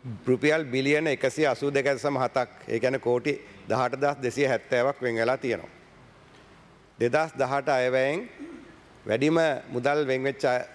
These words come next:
අමාත්‍යාංශ කීපෙන් එකක්. වැඩිම මුදලක් වෙන් කරලා තිබුණේ ආරක්ෂක අමාත්‍යාංශයට, අ, ඉන්පසු මුදල් අමාත්‍යාංශය, අ, ප-, පළාත් සභා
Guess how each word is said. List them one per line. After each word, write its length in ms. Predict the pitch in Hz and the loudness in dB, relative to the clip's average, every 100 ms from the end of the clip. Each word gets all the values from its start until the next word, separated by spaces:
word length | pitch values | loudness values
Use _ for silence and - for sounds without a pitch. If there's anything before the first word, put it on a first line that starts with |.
| - - | -10 -4
අමාත්‍යාංශ 540 | 123 131 - 135 127 | 0 0 0 0 0
කීපෙන් 460 | 117 123 127 123 113 | -2 0 2 2 0
එකක්. 260 | 104 143 - - - - - - - | 0 -2 -4 -20 -20 -20 -20 -20 -6
වැඩිම 260 | 120 143 151 | 0 2 2
මුදලක් 340 | 131 135 135 | 2 0 0
වෙන් 140 | 127 127 | -2 0
කරලා 200 | 131 131 | 0 0
තිබුණේ 440 | 131 135 127 107 - - - | 0 0 0 -2 -10 -8 -2
ආරක්ෂක 400 | 110 120 - 127 | 0 0 0 0
අමාත්‍යාංශයට, 800 | 127 127 - 139 139 156 160 | 0 -2 0 0 2 0 0
අ, 1200 | 190 - - - - 240 - - - - 113 113 117 | -4 -16 -20 -20 -14 -12 -12 -18 -20 -10 -2 0 2
ඉන්පසු 400 | 127 135 139 135 | 0 0 0 -2
මුදල් 300 | 113 123 123 | 0 0 0
අමාත්‍යාංශය, 680 | 127 131 - 143 143 139 170 | 0 -2 0 0 0 0 -2
අ, 60 | 175 - - - - - - - - - 113 117 117 117 117 - | -4 -16 -20 -20 -20 -20 -20 -20 -20 -4 0 2 2 0 -2 -6
ප-, 120 | - - - - | -12 -14 -18 -6
පළාත් 260 | 117 135 127 | 0 0 0
සභා 420 | 139 139 139 - | 0 0 0 -2